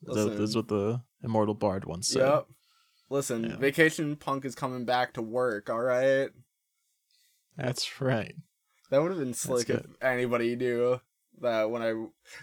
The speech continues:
Speaker 2: when I thought about rapping, I was gonna go by Vacation Punk.
Speaker 1: Right. When you not, if no one, there's no, there was no rapping, it was, you thought of rapping and
Speaker 2: Yeah.
Speaker 1: going by that name, right?
Speaker 2: I wrote, I wrote some rhymes.
Speaker 1: You
Speaker 2: I've,
Speaker 1: did, yeah.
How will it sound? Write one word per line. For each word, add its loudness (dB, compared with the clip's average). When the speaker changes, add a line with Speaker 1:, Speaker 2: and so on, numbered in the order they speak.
Speaker 2:
when 0
I 2
thought 6
about 2
rapping, 0
I -4
was -4
gonna -4
go 2
by 0
Vacation -2
Punk. -2
Speaker 1:
Right. 0
When 6
you 4
not, 4
if 2
no 8
one, 4
there's 4
no, 2
there 4
was 6
no 2
rapping, 2
it 6
was, 2
you 2
thought 6
of -2
rapping -2
and -4
Speaker 2:
Yeah. 2
Speaker 1:
going 4
by 0
that -6
name, -8
right? -2
Speaker 2:
I 4
wrote, 4
I 2
wrote -2
some -2
rhymes. -8
Speaker 1:
You 4
Speaker 2:
I've, 4
Speaker 1:
did, 0
yeah. -4